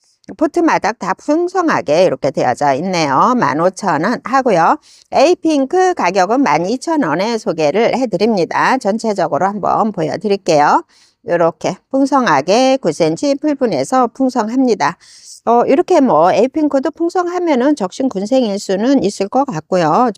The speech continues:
보이지는 않습니다. 이렇게 되어져 있기 때문에 자구가 나오지 않는 아이들은 적심을 해서 풍성하게 또 만드는 아이들이죠.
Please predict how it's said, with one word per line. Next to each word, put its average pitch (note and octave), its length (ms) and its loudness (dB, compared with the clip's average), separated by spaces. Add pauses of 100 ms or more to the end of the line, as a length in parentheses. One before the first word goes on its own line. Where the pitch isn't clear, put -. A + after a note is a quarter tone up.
보이지는 G3 640 -2
않습니다. G3+ 640 0 (100)
이렇게 F3 320 -4
되어져 D#3 380 -4
있기 F#3 260 -4
때문에 E3 500 0 (480)
자구가 F3 640 2
나오지 A#3 580 0
않는 G3+ 180 -6 (200)
아이들은 E3 640 -4 (320)
적심을 E3 680 -2
해서 G#3 580 -2
풍성하게 C#4 560 -4
또 F3 100 -2
만드는 F#3+ 640 -2
아이들이죠. D#3+ 680 -2